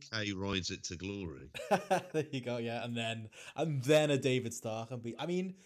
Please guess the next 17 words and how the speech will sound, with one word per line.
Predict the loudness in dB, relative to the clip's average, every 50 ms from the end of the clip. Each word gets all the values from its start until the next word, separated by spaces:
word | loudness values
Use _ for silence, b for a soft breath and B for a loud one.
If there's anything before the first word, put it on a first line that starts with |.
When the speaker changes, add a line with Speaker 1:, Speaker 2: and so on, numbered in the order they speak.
| B B B B B B B B _ _ _ _ _ _ B B B B B B _ _ _
Speaker 2:
I | 4 4
would | 6 6 6 4 4
say, | 2 -2 -4 -2 -2 -4
like, | -4 -6 -6 -8 -8 -4
who | -2 -2
means | -2 -2 -2 -4 -4
more | -4 -2 -2 -2 -4 -4
to | -4 -4 -2 -2 -4
Rev | -4 -6 -8 -8 -8
Pro | -8 -8 -6 -6
right | -8 -8 -10 -10
now? | -10 -10 -10 -12
It's | -12 -12 -10
David | -10 -8 -8 -10 -12
Starr, | -12 -12 -12 -12 -12 -12
isn't | -12 -12 -14
it? | -16 -16